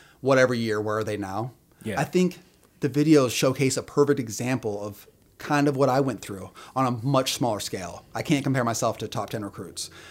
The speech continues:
Speaker 2: Yeah.
Speaker 1: But those guys were obviously crazy motivated and dominated in high school off of natural talent and probably the confidence of being the best.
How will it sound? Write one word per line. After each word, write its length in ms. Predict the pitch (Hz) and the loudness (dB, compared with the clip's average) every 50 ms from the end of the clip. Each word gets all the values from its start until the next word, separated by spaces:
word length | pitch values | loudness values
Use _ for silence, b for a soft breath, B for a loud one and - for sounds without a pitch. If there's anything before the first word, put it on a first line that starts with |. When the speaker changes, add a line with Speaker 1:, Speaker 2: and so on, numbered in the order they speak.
| B B B | B B B
Speaker 2:
Yeah. 120 | - 120 | -4 -2
Speaker 1:
But 140 | 135 131 - | -2 -2 2
those 220 | 160 165 175 156 120 | 4 4 4 4 4
guys 680 | 143 135 127 123 123 123 123 123 123 113 - - - - _ _ - | 2 2 2 4 2 2 0 -2 -2 -4 -6 -8 -8 -10 _ _ -2
were 160 | 139 139 127 127 | -2 -2 0 2
obviously 460 | 127 131 127 131 123 - - 131 110 | 2 2 2 2 0 -2 -4 -6 -8
crazy 480 | - - - 139 135 139 139 131 131 127 | -10 -4 0 2 4 4 4 2 2 0
motivated 440 | 127 120 120 113 117 117 113 117 | 0 0 2 0 0 -2 -2 -4
and 160 | 110 107 107 104 | -6 -6 -8 -6
dominated 520 | - 107 107 113 113 110 104 101 101 95 | -6 -4 -4 -4 -4 -4 -6 -6 -8 -10
in 60 | 101 | -8
high 140 | 101 101 98 | -8 -8 -8
school 380 | - - - - 85 - 92 - | -8 -10 -10 -12 -14 -14 -14 -6
off 180 | - 120 113 - | -6 -6 -6 -6
of 120 | 113 113 | -8 -8
natural 340 | 113 117 117 123 123 - 127 | -6 -4 -4 -4 -4 -6 -8
talent 480 | - - 135 120 120 120 120 117 113 - - | -6 -6 -4 -2 -2 -2 -2 -4 -6 -8 -10
and 100 | 104 107 | -12 -8
probably 280 | - 127 120 113 120 107 | -4 -2 -2 -2 -2 -4
the 80 | 107 | -6
confidence 580 | - - - 127 120 113 - 117 107 107 98 - | -8 -6 -4 -4 -4 -2 -4 -4 -6 -6 -6 -8
of 60 | 110 | -8
being 140 | 101 104 104 95 | -8 -10 -10 -10
the 60 | 90 | -10
best. 460 | - 98 87 - - - - - - | -12 -12 -12 -12 -14 -14 -14 -14 -16